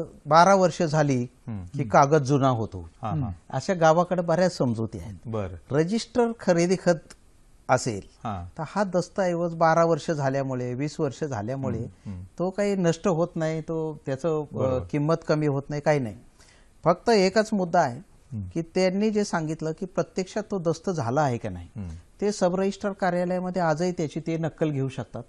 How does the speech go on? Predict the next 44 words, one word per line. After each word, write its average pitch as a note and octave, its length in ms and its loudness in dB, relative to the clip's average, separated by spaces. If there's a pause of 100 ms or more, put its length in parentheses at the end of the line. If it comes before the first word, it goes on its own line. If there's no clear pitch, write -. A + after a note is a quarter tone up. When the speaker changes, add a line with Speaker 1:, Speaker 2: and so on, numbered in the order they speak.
Speaker 2:
बरोबर. F#2 340 -8
Speaker 1:
प्रत्यक्षात E3+ 680 -6
त्यांच्या F3 300 0
रजिस्टर E3+ 480 0
मधल्या F#3 400 -2
सगळ्या E3 280 -2
नकला D#3+ 300 -2
ते D#3 120 -4
घेऊ B2 180 -2
शकतात. - 360 -16
Speaker 2:
बरोबर. G#2+ 280 -4
आता A#2+ 160 0
Speaker 1:
आणि D3+ 40 -4
Speaker 2:
माहितीचा E3+ 380 6
Speaker 1:
त्या, G3+ 80 8
Speaker 2:
अधिकाराचा E3+ 320 6
कायदा D#3 280 4
देखील D3 280 0
आहे. D#3 100 4
Speaker 1:
आणि G3+ 200 2
त्याचा G#3 300 0
वापर G3+ 400 2
करून G3+ 280 0
ते G#3 160 2
हे F#3 80 2
असं F#3 380 2
सिद्धही F3 420 2
करू F3+ 240 0
शकतात, D3 340 -4
जर D#3 160 -2
त्यांचं D3+ 460 -6
म्हणणं C#3 300 -6
खरं D#3+ 120 -4
असेल C3 300 -4 (200)
Speaker 2:
हम्म. G2 200 -14
Speaker 1:
की E3+ 60 -6 (100)
खरोखर F3+ 320 2
इथे F3+ 240 -2
सही E3 260 -2
करायला E3 320 0
ती D#3 140 -4
व्यक्तीच D3+ 380 -4
आलेली C#3 360 2
नव्हती A#2+ 360 -4